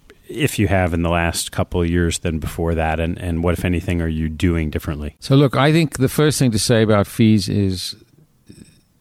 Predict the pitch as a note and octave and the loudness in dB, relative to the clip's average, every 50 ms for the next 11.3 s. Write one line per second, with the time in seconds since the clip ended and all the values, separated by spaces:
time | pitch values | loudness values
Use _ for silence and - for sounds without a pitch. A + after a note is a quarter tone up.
0 | - - A2+ A2+ B2 C#3 C#3+ D3+ D3+ D3 A2 B2 B2 B2 B2+ B2 - - - A#2 | -12 -6 0 4 6 6 6 6 4 4 4 4 6 6 4 4 2 2 2 0
1 | A2 F#2 - G#2 G2 F#2+ - - A2+ G#2 G2+ G2 - - - B2+ B2 A#2+ A2+ G2 | 2 2 2 2 2 2 2 0 2 2 2 2 2 2 2 2 4 4 2 2
2 | A2 G2+ F2 G#2 A2 G2+ G#2+ G2 - - A2+ G2+ G2 F#2+ F2+ F#2 F#2+ F#2+ F#2+ F#2+ | 0 0 2 2 2 4 2 2 0 0 0 0 2 2 2 2 2 2 2 2
3 | F#2 - G2 F#2+ F2+ - G#2 F#2 F2+ F2+ F2 E2 - - F2 D#2+ D#2 - - - | 0 -2 -4 -6 -4 -2 -2 0 0 0 -2 -4 -6 -8 -8 -8 -8 -10 -16 -20
4 | _ _ _ _ _ _ _ _ _ _ _ _ _ _ _ _ _ _ _ _ | _ _ _ _ _ _ _ _ _ _ _ _ _ _ _ _ _ _ _ _
5 | _ _ - G2 G#2+ G#2+ A2 - - G#2+ G2 F2 - F#2 D#2+ - - - G2+ - | _ _ 0 2 4 4 4 4 2 2 2 2 0 -4 -6 -4 -4 -4 -4 -2
6 | - A2 A2+ C3 C3+ - - B2+ G#2+ - A#2 A2+ A2 A2 G#2 G2+ G2+ G2 - - | 2 2 2 2 2 2 2 2 4 4 4 4 4 4 4 4 4 2 2 2
7 | - G2+ G2+ G#2 - - G2 - - A2 G2+ G2+ F#2 - G#2 G2 F#2+ F#2+ - - | 2 2 2 2 2 -2 -2 0 0 0 0 0 0 0 0 0 0 -2 -2 -2
8 | - A2 A2 A#2+ A#2+ - - - _ _ _ _ _ _ _ _ _ _ _ _ | -2 0 0 0 -2 -6 -10 -18 _ _ _ _ _ _ _ _ _ _ _ _
9 | _ - - - A#2 G#2+ F#2+ F#2+ A#2 G#2+ G2 E2 - - - - G2 G2+ F#2+ - | _ -10 -4 0 0 2 4 4 4 4 4 0 -2 -6 -4 -2 -2 -2 0 0
10 | - G2+ F#2+ - - A#2+ A#2+ A#2+ B2 - - - - F#2+ F2 - - F2+ - G#2 | 0 -2 0 0 0 2 2 2 2 0 -2 -2 0 0 0 -2 -6 -4 -2 -2
11 | G2 F2+ F2 F2 F2 E2 | -2 0 -2 -4 -6 -8